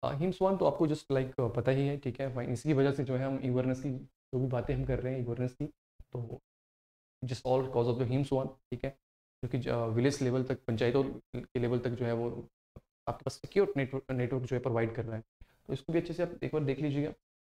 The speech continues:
और हिम स्वान के इस पर्टिकुलर project के बाद किस तरह की चेंजेस जो है हमारे हिमाचल प्रदेश में देखी गई हैं, उस context में भी क्वेश्चन आ सकता है।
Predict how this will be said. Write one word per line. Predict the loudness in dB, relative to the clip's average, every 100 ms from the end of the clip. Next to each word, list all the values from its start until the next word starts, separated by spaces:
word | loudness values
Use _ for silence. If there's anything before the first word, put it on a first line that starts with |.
| -2
और | 2
हिम | 4
स्वान | 4 4 2
के | 4 4 4
इस | 2
पर्टिकुलर | 0 2 4 4
project | 4 2 2
के | 2
बाद | 4 4 0 -2
किस | -2 0
तरह | 0
की | 0
चेंजेस | 2 2 2
जो | 2
है | 2
हमारे | 2 2
हिमाचल | 2 -2 -2
प्रदेश | 0 0 2
में |
देखी | 2 4
गई | 2
हैं, | 2
उस | -2 -6 -12
context | -6 -4 -4 -2
में | 0
भी |
क्वेश्चन | 0 -2 -4
आ | -4
सकता | -8
है। | -14